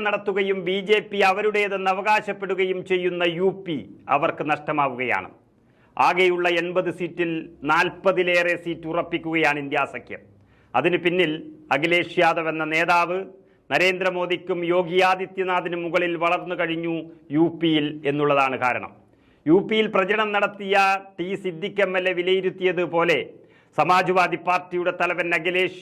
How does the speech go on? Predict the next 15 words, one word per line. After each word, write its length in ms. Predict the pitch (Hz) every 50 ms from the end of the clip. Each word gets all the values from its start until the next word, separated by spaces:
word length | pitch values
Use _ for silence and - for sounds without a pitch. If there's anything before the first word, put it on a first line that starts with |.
| -
യാദവ് 340 | 180 175 175 170 175 165 170 165 160
യു 80 | 170 175 165 -
പിയിൽ 260 | - 180 170 170 165 160 156 - - - - _ - 147
ഇന്ത്യ 240 | 151 180 170 190 185 180 175
മുന്നണിക്കൊപ്പം 640 | 175 175 175 175 175 - - 185 175 175 185 170 170 170
നിന്ന് 200 | 170 170 170 160 160 156 - - - - - _ - 127
ബി 120 | 151 175 180 156
ജെ 100 | 185 180 190
പിയെയും 380 | 190 185 185 185 185 185 185 185 180 175
യോഗിയെയും 560 | 190 208 208 190 196 196 196 196 190 190 180 180 170 185
രാഷ്ട്രീയമായി 800 | 190 196 190 - - - 196 202 196 190 190 180 180 180 175 170 165 - - - - - - - 151
അപ്രസക്തമാക്കുന്ന 1120 | 156 - - - 208 196 196 - 196 - - - 190 180 175 180 180 175 - 185 165 170 170 151
കാഴ്ചയാണ് 460 | 165 160 - - 160 170 156 151 151 139
കാണുന്നത്. 360 | 135 127 123 117 110 95 90 - - _ _ _ _ _ _ _ _ _ _ - 139
രാഷ്ട്രീയത്തിന് 560 | 160 190 185 190 - 247 254 240 - 254 247